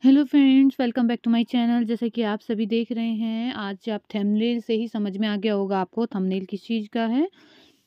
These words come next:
तो हम देख लेते हैं, आपके जो टेंथ और ट्वेल्थ बोर्ड है, उसकी डेट शीट आ चुकी है यूपी बोर्ड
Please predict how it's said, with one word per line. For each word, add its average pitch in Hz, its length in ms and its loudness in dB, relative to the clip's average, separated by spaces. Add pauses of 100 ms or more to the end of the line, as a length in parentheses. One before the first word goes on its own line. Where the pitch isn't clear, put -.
(440)
तो 277 180 6
हम 240 240 6
देख 254 240 2
लेते 233 300 0
हैं, 226 340 -2
आपके 208 360 -6
जो 320 140 0
टेंथ 220 380 -6
और 269 60 -8
ट्वेल्थ 226 400 -12
बोर्ड 226 320 -8
है, 226 240 -10
उसकी 226 340 -10
डेट 208 220 -2
शीट - 260 -6
आ 202 160 -4
चुकी 254 420 0
है 254 280 0 (440)
यूपी 254 260 2
बोर्ड 254 340 4